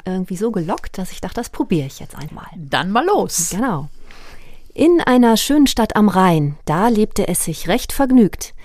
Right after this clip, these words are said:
Speaker 1: Da lohnte es sich, Mensch zu sein. Da war zu wohnen sehr beliebt. Die Stadt war herrlich auch gelegen. Sie schmiegte sich an Vater Fluss. Der Ausblick, der war schon verwegen, auf Berg und Tal und Sonnenkuss.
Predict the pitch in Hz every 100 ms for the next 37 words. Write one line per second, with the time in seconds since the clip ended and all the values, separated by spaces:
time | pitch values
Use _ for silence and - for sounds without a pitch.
0 | - - - - 180 175 226 320 285 247
1 | - 254 - 165 160 - - - 156 156
2 | 147 156 - 165 156 160 165 254 - -
3 | 170 180 247 311 233 233 233 214 160 131
4 | - - - - - - - - - -
5 | 202 - 220 269 - 180 170 190 254 226
6 | - 185 - 170 160 151 151 156 165 165
7 | - 180 - 240 226 233 - - 160 -
8 | 165 180 202 - 170 160 - - - -
9 | - - - - 170 165 269 - 165 147
10 | 147 - - 165 160 156 - 156 - 151
11 | 185 196 143 139 - - - 160 - 160
12 | 220 285 - - 165 - 165 190 226 -
13 | 196 202 - 151 151 143 - - -